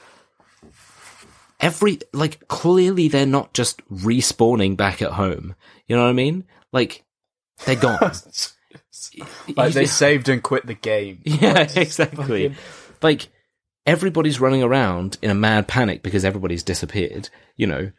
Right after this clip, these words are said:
Speaker 1: So then at one point when she goes to the hospital, she breaks in to, to, I don't know, she just goes into the hospital and walks around a bit and for some reason goes to the maternity ward, um,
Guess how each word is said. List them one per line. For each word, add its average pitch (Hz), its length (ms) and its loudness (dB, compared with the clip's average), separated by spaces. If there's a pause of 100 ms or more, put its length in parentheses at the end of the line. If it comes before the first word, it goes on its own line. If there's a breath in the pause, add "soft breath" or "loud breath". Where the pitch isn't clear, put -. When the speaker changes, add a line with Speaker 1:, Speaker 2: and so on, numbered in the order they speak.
(280 soft breath)
Speaker 1:
So - 120 0
then 147 200 2
at 139 100 2
one 156 160 2
point 147 280 0
when 135 100 0
she 151 120 0
goes 160 220 2
to - 80 -8
the 101 60 -2
hospital, 151 420 -2
she 87 140 -2
breaks 98 500 0
in 90 300 0
to, 85 220 -4 (160)
to, 80 200 -2 (1400)
I 120 80 2
don't 135 120 4
know, 135 160 6
she 104 160 -2
just - 220 -2
goes 113 340 2
into 113 420 0
the 95 100 2
hospital 92 580 -2
and 87 240 -6
walks 95 300 -2
around 95 320 0
a 80 60 -4
bit 82 280 -4 (240 soft breath)
and 101 160 -4
for 95 80 -2
some 98 260 2
reason 90 280 0
goes 90 220 2
to 90 60 -4
the 87 80 -2
maternity 87 460 -2
ward, 76 360 -8 (400 soft breath)
um, 87 440 -2